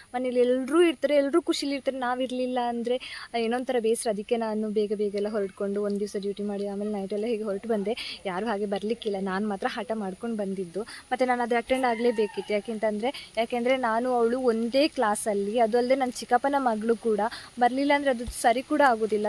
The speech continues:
ಜೊತೆಗೆ ಓದಿದವರು ಅಲ್ವಾ ನಾವು, ಹಾಗೆ. ಆ, ಇವತ್ತು ನಾನು, ಆ, ಬ್ಯಾಂಗ್ಳೂರಿಗೆ ಹೋಗೋದಾಯ್ತಾ. ಇಷ್ಟು ದಿವಸ ಮನೇಲಿದ್ದೆ, ಎರಡು ದಿವಸ, ಮೊನ್ನೆ ಒಂದು ಮೂರು ದಿವಸ, ಟೋಟಲ್ ಮೂರು ದಿವಸ ಆಯ್ತು ನಾವು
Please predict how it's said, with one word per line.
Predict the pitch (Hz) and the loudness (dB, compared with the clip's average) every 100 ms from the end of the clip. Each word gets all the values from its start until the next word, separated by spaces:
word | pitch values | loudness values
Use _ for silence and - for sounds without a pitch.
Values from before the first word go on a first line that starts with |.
| 214 | 0
ಜೊತೆಗೆ | 254 - 349 294 | -2 4 4 6
ಓದಿದವರು | 311 277 277 285 269 262 262 233 | 4 2 4 6 6 2 0 0
ಅಲ್ವಾ | 208 214 208 | 0 2 0
ನಾವು, | 208 208 247 247 | -2 -2 -2 -2
ಹಾಗೆ. | 233 196 208 269 _ _ - - - - - - | -2 -4 -6 -8 _ _ -20 -20 -18 -18 -16 -2
ಆ, | 269 262 262 | 4 6 4
ಇವತ್ತು | 254 254 - 294 | 4 2 4 4
ನಾನು, | 254 240 285 269 240 | 4 4 2 4 4
ಆ, | 226 226 | 4 4
ಬ್ಯಾಂಗ್ಳೂರಿಗೆ | 214 226 233 247 226 220 | 2 2 4 4 4 0
ಹೋಗೋದಾಯ್ತಾ. | 220 202 208 196 - 202 | 0 0 0 -2 0 0
ಇಷ್ಟು | 208 - 262 | 0 -2 -2
ದಿವಸ | 233 240 | -2 -2
ಮನೇಲಿದ್ದೆ, | 240 214 214 220 190 196 196 | -2 0 0 -2 0 0 0
ಎರಡು | 196 202 | -2 -4
ದಿವಸ, | 202 - 202 | -6 -4 -4
ಮೊನ್ನೆ | 202 202 | -2 -2
ಒಂದು | 202 196 | -2 -2
ಮೂರು | 202 202 196 | -4 -4 -6
ದಿವಸ, | 196 - | -10 -6
ಟೋಟಲ್ | 220 208 214 | -6 -4 -2
ಮೂರು | 208 214 208 | -2 -4 -6
ದಿವಸ | 202 233 | -6 -4
ಆಯ್ತು | 202 - | -6 -6
ನಾವು | 202 208 | -6 -4